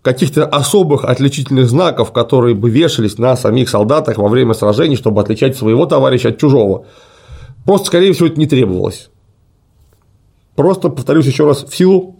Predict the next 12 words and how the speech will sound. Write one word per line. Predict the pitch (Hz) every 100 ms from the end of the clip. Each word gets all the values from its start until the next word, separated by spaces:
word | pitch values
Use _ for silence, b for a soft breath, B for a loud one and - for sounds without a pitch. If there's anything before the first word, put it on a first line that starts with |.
| -
специфики | - 117 180 160 143
организации | 123 123 117 127 131 135 127 B B B B B B
войска. | 110 104 95 - - - _ _ _ _ _ _ _ _ _ _ _ _ _ _ _ _ _ _ _ _ _ _ _ _ _ _ _ _ _ _ _ - - _ _ _ _
При | 110 143
просмотре | - 139 151 - 151 170 - 143
пассажа | 143 131 - 160 127 110
о |
телеге | 107 107 175 247
с | 214
золотом | 220 175 123 104
возник | 101 101 131
вопрос, | 175 190 160 123 -